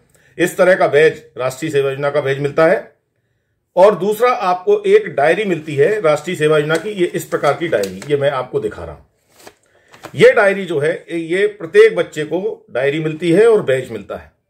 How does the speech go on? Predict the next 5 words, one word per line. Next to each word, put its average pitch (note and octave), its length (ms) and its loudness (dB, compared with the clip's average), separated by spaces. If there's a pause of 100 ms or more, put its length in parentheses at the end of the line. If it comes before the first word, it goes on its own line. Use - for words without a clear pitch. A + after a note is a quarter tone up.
(680)
डायरी F3 320 2
में C4+ 120 4
आपको A3 480 4
दैनिक G#3+ 480 0
गतिविधियां, E3 560 -2